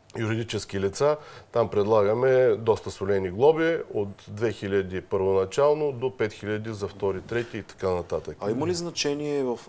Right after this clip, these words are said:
Speaker 2: размера на санкцията от това къде се агитира? Дали на улицата, дали ходят по домовете на хората?
Speaker 1: Да, да, да, именно.
Speaker 2: Това ще бъде всъщност
Speaker 1: Именно.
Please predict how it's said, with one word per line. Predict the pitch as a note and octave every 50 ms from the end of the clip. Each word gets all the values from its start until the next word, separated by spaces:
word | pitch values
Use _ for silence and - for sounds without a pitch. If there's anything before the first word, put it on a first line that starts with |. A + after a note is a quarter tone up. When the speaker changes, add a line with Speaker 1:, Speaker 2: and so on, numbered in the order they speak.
| G2+
Speaker 2:
размера | A2 G2+ G2+ A2+ A#2+ B2 A#2
на | A2 G2+
санкцията | - - A2 A#2+ - - B2+ - B2
от | A2+ -
това | - A#2+ B2 A#2 -
къде | - A#2 A2 A#2+ A#2+ A#2+ A#2 A#2 A2+
се | G#2+ - - - A2 A2 G#2+ G#2 G2+ G#2 -
агитира? | A2+ A2+ G2 G#2 - - A2 G#2+ G2 F#2
Дали | F2+ G#2 G#2 G#2+
на | G2+ G2
улицата, | G2 G#2 A2+ A#2 A2 - A2+ G2+ - - A#2 A2 A2 G#2+
дали | G#2 G#2+ G#2 A2+ A2+ A2 A2 A2 - - - -
ходят | - - - A3 A2 G#2+ G#2+
по | - A2+
домовете | G2+ G2+ - - - A2 A2 A3 -
на | - F#3
хората? | - - G#2+ G#2+ A#2 A2+ - D3 D#3 - - -
Speaker 1:
Да, | G#2 F#2 F2 F2 E2+
да, | F#2+ A#2 C3
да, | C#3 D3+ D#3+ D3 G#2+
именно. | G2 G#2 A#2 C3+ D3+ D#3+ C#3+ A#2
Speaker 2:
Това | F2+ -
ще | - - - F#2+
бъде | F2+ F#2+ G2 G#2 A2+ B2
всъщност | - - - A2+ - - A2+ - A#2
Speaker 1:
Именно. | A#2 B2+ D#3 E3 D#3+ D3 A#2 G2